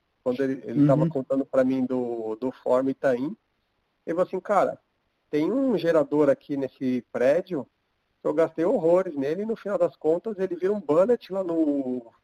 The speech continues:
Speaker 1: no, no book." O gerador não é das, só das áreas comuns, né, como diz a norma de desempenho, é um gerador que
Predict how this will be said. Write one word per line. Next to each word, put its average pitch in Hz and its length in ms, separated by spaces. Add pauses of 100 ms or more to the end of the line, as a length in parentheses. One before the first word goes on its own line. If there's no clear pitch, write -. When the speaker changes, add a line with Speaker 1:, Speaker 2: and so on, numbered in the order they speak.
(160)
Speaker 1:
no, 135 220 (180)
no 135 160
book." 147 460
O 120 60
gerador 147 360
não 180 200
é 165 80
das, 190 220
só 165 100
das 160 80
áreas 165 200
comuns, 147 360
né, 127 100
como 123 400
diz 117 240
a 120 100
norma 117 320
de 120 180
desempenho, 110 720
é 120 60
um 120 100
gerador 139 400
que 180 240